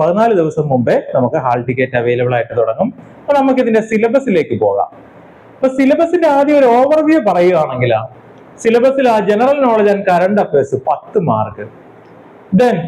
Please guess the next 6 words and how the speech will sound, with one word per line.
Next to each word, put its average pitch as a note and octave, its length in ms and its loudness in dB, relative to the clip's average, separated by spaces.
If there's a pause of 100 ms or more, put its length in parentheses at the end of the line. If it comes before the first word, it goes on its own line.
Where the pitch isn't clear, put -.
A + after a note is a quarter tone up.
(120)
കമ്പ്യൂട്ടർ C4+ 520 0 (100)
വേർഡ് G#3+ 240 0
പ്രോസസ്സിംഗ് D#3 580 -2
നാൽപത് E3+ 440 0 (100)
മാർക്കാണുള്ളത്. A#2+ 680 -2 (580)
അപ്പൊ D#3 140 0